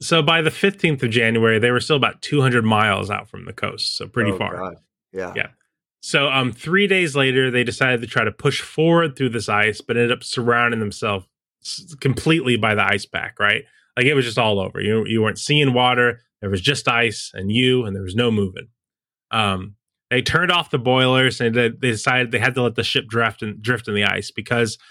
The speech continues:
Speaker 1: the boilers, you know, wanna push the fo-, the ship forward off whatever, you know, it can push off of.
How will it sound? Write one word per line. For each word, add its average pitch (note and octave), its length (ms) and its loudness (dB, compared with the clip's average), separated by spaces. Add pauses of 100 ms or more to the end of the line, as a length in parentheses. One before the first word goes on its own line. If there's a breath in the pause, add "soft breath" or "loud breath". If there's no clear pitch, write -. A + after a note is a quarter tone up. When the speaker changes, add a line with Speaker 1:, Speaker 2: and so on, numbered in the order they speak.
(260 soft breath)
Speaker 1:
the - 80 0
boilers, G3 480 2
you F3+ 60 0
know, D#3+ 100 2
wanna C#3 200 2
push - 280 -2
the B2 80 -6
fo-, - 320 -8 (100)
the - 60 -12
ship C3 220 -2
forward G3+ 520 2 (340)
off B2+ 220 0
whatever, B2+ 440 2
you C#3 100 2
know, A2 100 2
it G#2+ 140 0
can A2 220 -2
push - 300 0
off G#2+ 200 0
of. G#2+ 220 -2